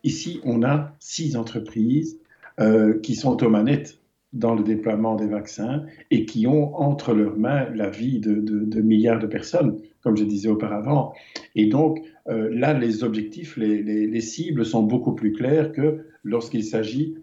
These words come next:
de façon plus générale, de revoir les mécanismes de, de coopération de développement ou tout simplement d'égalité dans le développement.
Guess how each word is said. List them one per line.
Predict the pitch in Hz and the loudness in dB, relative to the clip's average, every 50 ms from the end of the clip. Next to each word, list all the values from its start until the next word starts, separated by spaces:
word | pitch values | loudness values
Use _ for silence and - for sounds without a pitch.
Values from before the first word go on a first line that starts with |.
| - _ - | -20 _ -10
de | - 107 107 | -4 -4 -4
façon | 110 120 113 - 117 107 104 | -2 -4 -6 -4 -4 -6 -4
plus | - - 135 113 | -2 0 0 2
générale, | 107 117 107 104 104 107 131 139 135 110 101 - - - _ _ - - | 2 2 0 0 0 0 0 0 0 0 -2 -6 -8 -14 _ _ -18 -12
de | - 107 117 | -6 0 0
revoir | 113 113 110 107 - 104 113 120 131 135 135 131 - - - - | 0 0 0 -2 -2 0 0 2 2 2 0 -2 -4 -8 -14 -8
les | - 110 104 104 | -4 0 2 4
mécanismes | 107 113 117 - - 117 110 123 131 135 120 113 117 120 123 127 127 - - _ _ - | 4 4 2 2 0 -2 0 0 0 0 0 -2 -2 -2 -2 -4 -6 -10 -16 _ _ -8
de, | - 110 110 110 | 0 2 2 2
de | 107 110 123 107 | 2 2 0 0
coopération | 107 120 110 107 107 107 110 107 - 117 | 2 2 0 2 2 0 -2 -2 -2 0
de | 110 107 | 0 2
développement | 107 101 101 101 - 147 151 123 | 2 2 0 0 0 2 2 2
ou | |
tout | 107 110 | 0 -2
simplement | 107 - 113 104 - - 101 120 135 147 147 147 123 107 | -4 -4 -4 -6 -4 -4 -2 0 2 2 0 0 -2 -4
d'égalité | 110 117 110 110 113 104 104 104 - - 151 165 104 - | -2 0 0 2 2 0 0 -2 -4 -2 0 0 0 0
dans | 104 104 107 107 | -2 0 0 0
le | 107 | 0
développement. | 104 107 104 101 101 95 90 98 95 120 139 160 170 - - | 0 -2 -4 -4 -6 -8 -8 -6 -4 -2 -2 -2 -4 -6 -10